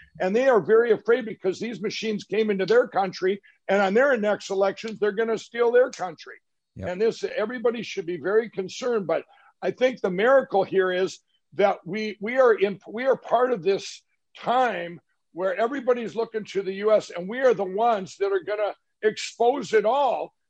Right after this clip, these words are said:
Speaker 1: Because if it didn't get exposed, if it wasn't for Donald Trump getting more votes because of the things he, that he did, the great things he did, that,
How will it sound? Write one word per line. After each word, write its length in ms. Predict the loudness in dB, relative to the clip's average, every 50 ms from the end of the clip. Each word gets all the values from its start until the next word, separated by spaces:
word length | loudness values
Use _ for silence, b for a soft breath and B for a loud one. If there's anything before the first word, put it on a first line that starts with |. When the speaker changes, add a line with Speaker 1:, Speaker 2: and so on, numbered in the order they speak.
| _ _ -10
Speaker 1:
Because 380 | -10 -10 -4 -2 -2 0 2 0
if 160 | -2 -2 -2
it 140 | -8 -8 -2
didn't 240 | -2 -2 -2 -2
get 160 | 0 2 2 2
exposed, 800 | 2 0 -2 -10 -4 0 2 4 4 4 4 0 -2 -6 -14 _ _ _ _ _ -10
if 100 | -10 -8 -8
it 140 | -8 -6 -4
wasn't 420 | -2 -2 0 0 -2 -4 -6 -4
for 260 | -6 -6 -4 -6 -8 _ _ _ _ _ -2
Donald 380 | 0 0 0 0 -2 -4 -6
Trump 340 | -8 -6 -6 -4 -4 -6 -6 -6
getting 240 | -4 -4 -4 -4 -4
more 220 | -2 -2 -2 -2
votes 340 | -2 -2 -2 -2 -4 -8 -10 -10
because 340 | -10 -8 -6 -6 -6 -6
of 80 | -6 -4
the 120 | -4 -6
things 340 | -4 -4 -4 -4 -4 -4 -6
he, 180 | -8 -8 -8 -8 -10 -10 -2
that 140 | -2 0 0
he 120 | 0 -2 -2 2
did, 240 | 2 4 4 4 2
the 80 | 0 -2
great 300 | 2 4 4 4 4 2
things 260 | -4 -4 -4 -6 -4
he 120 | -4 -2
did, 220 | 0 2 0 0 0 b b b b b b _ 4
that, 220 | 4 6 6 4